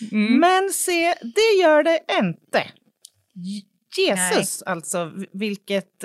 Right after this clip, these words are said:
Speaker 2: enormt arbete som ligger
Speaker 1: Ja,
Speaker 2: bakom
Speaker 1: arbete, ja. Mm.
Speaker 2: många av de här nya, eh, eh, lagarna. Och en annan, eh, liten iakttagelse som jag har gjort, en liten spaning. Nej, det är ingen spaning. <laughs> Nej, men när man tittar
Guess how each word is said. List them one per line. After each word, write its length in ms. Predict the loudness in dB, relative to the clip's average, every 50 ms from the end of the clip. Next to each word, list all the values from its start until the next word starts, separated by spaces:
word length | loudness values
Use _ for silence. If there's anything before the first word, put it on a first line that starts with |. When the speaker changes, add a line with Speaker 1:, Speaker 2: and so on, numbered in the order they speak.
| -10 -6 -4
Speaker 2:
enormt 920 | -2 -2 -2 -2 0 2 2 2 2 2 0 -2 -6 -10 _ -12 -12 -12 -12 _ -4
arbete 600 | -2 -2 -2 -2 -4 -6 -6 -6 -6 _ -10 -10
som 220 | -8 -8 -8 -8 -10
ligger 200 | -10 -10 -8 -4
Speaker 1:
Ja, 60 | -2
Speaker 2:
bakom 340 | -2 -4 -4 _ -4 -4 -2
Speaker 1:
arbete, 420 | -2 -4 -6 -8 -10 -12 -12 -14
ja. 100 | -14 -14
Mm. 340 | -14 -16 -14 -6 0 2 4
Speaker 2:
många 380 | 4 4 4 2 0 0 0 0
av 80 | 0
de 160 | 0 0 -2 -2
här 100 | -2 -2
nya, 440 | -4 -6 -8 -8 -6 -6 -8 -8 -10
eh, 540 | -12 -14 -14 -12 -12 -12 -12 -12 -10 -10 -8
eh, 220 | -8 -8 -10 -10
lagarna. 500 | -10 -8 -8 -8 -10 -12 -14 -16 -16 -16 -20 -20 _ _ _ -20 -20 -20 -20 -20 -12 -4
Och 200 | -2 -2 -2 -2
en 120 | -2 0 0
annan, 360 | 0 0 0 -2 -4 -4 -6
eh, 60 | -8 -8 -8 -10 -12 -14 -16 -14
liten 420 | -10 -10 -10 -6 -4 -4 -4 -2 -2
iakttagelse 680 | -2 -2 -2 -4 -4 -6 -6 -6 -6 -10 -10 -10 -10
som 200 | -8 -8 -6 -6
jag 80 | -4 -4
har 60 | -6
gjort, 320 | -6 -8 -10 _ -18 -20 -20 _ -20 -20 _ _ -6
en 100 | -4 -4
liten 320 | -2 -2 -2 -4 -4 -4 _ _ _ _ -8
spaning. 840 | -6 -6 -6 _ 0 2 4 4 2 2 0 0 0 0 -2 -4 -6
Nej, 720 | -8 -12 -16 _ _ _ _ _ _ -18 -14 -12 -10 -10 -10
det 60 | -12
är 40 | -14
ingen 160 | -14 -12 -10
spaning. 540 | -10 -8 -6 -4 -2 -2 0 -2 -2 -4 -6 _ _ -20 -18 -18 -16 -18 -8 -2 -2 0
<laughs> 520 | 0 0 -6 -6 -6 -14 -14 -14 -14 -10 -2
Nej, 160 | 2 2 4
men 140 | 4 4 2
när 100 | 2 2
man 180 | 0 0 -2
tittar 480 | -2 -4 -6 -6 -6 _ _ -4 -4